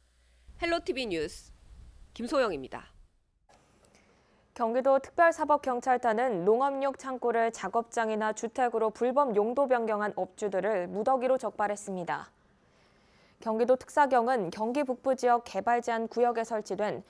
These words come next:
Speaker 2: 축사나 농업용 창고 쉰세 곳을 수사해 업주 열일곱 명을 입건했다고 밝혔습니다. 양주에 사는 A씨는 분재 화분을 키우는 농업용 창고를 전원용 주택으로 사용하다 적발됐으며,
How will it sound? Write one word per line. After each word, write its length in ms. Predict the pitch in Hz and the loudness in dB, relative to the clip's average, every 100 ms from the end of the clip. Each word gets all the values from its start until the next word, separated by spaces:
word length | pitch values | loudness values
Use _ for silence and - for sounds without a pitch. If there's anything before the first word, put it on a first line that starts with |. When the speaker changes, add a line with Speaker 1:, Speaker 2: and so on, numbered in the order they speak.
| _ _ | _ _
Speaker 2:
축사나 540 | 285 - 269 254 254 | -10 -2 0 2 0
농업용 560 | 220 202 254 277 269 262 | 2 2 2 0 -2 -4
창고 460 | 254 233 - 220 | -6 -10 -2 0
쉰세 420 | 220 285 277 - 196 | 0 -4 -8 -6 -2
곳을 340 | 240 247 254 | -2 0 -2
수사해 540 | 240 226 214 185 - - _ _ | -2 -6 -6 -6 -8 -12 _ _
업주 420 | - 208 - 247 220 | -2 -2 -2 2 4
열일곱 460 | 208 196 233 277 | 6 6 4 2
명을 320 | 269 254 247 | 2 0 0
입건했다고 640 | 190 - 226 220 202 190 190 | -2 -2 -4 -4 -4 -4 -4
밝혔습니다. 840 | - 175 190 - 180 165 143 - _ _ _ _ _ _ _ _ | -6 -10 -10 -10 -8 -6 -8 -10 _ _ _ _ _ _ _ _
양주에 380 | 208 214 277 269 | -2 2 2 2
사는 280 | 269 262 226 | 2 2 2
A씨는 640 | 202 233 226 214 208 101 | 2 0 -2 -2 -2 -4
분재 280 | - 226 262 | -4 0 2
화분을 460 | 277 285 269 254 247 | 2 0 0 0 0
키우는 480 | 254 233 226 233 | 2 2 2 0
농업용 500 | 175 214 262 254 247 | 2 2 2 0 -2
창고를 540 | 247 226 208 190 208 165 - _ | -4 -8 -6 -2 -2 -2 -10 _
전원용 520 | - 214 233 247 247 254 | -4 0 0 2 0 0
주택으로 500 | 240 285 262 254 247 | -2 0 2 4 2
사용하다 460 | 247 233 214 202 | 0 -4 -2 -4
적발됐으며, 840 | 202 185 208 196 196 190 170 143 | -6 -6 -4 -4 -6 -6 -6 -6